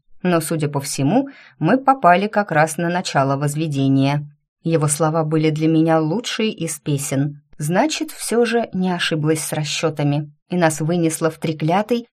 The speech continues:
тысяча пятьсот восемьдесят четвертый. Во всяком случае, искренне хотелось на это надеяться. Рассвет мы с Паулем встретили на одной из мостовых.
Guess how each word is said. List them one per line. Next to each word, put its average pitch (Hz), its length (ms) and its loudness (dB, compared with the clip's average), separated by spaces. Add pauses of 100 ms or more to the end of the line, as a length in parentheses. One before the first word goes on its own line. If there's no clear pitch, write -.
(160)
тысяча 220 380 -4
пятьсот 214 440 -4
восемьдесят 170 640 -4
четвертый. 147 680 -4 (360)
Во 165 100 2
всяком 160 360 -2
случае, 165 520 -4
искренне 175 600 -2
хотелось 151 540 -2
на 170 180 2
это 143 140 -2
надеяться. 202 720 0 (340)
Рассвет 160 640 0 (340)
мы 165 140 2
с 156 80 -6
Паулем 226 480 2
встретили 175 680 -4 (240)
на 185 200 4
одной 185 360 4
из 180 260 -2
мостовых. 151 640 -2